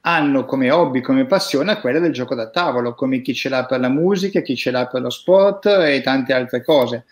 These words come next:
Secondo me è una bella passione. Ecco, poi lì bisogna distinguere tra chi gioca magari al videogioco solo offline, quindi gli amici in realtà non li vede. Non sto parlando del mo-, di questo anno di pandemia, sto parlando anche di prima.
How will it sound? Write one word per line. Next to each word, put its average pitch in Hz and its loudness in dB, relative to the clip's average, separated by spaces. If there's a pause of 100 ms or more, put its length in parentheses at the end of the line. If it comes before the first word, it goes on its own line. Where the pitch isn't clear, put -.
(320)
Secondo 160 0
me 165 4
è 220 4
una 185 4
bella 147 4
passione. 131 2 (180)
Ecco, 127 -2 (420)
poi 190 4
lì 175 4
bisogna 170 4
distinguere 147 2
tra 131 -2
chi 143 -2
gioca 143 0
magari 135 0
al 135 0
videogioco 135 -2
solo 127 -4
offline, 151 0
quindi 127 0
gli 123 -2
amici 131 -2
in 127 -2
realtà 123 -4
non 131 0
li 123 0
vede. 135 -2
Non 139 -4
sto 139 -2
parlando 135 0
del 131 0
mo-, 131 0
di 123 -10
questo 127 -4
anno 127 0
di 131 -4
pandemia, 127 0
sto - -8
parlando 135 2
anche 127 -4
di 127 -4
prima. 120 -2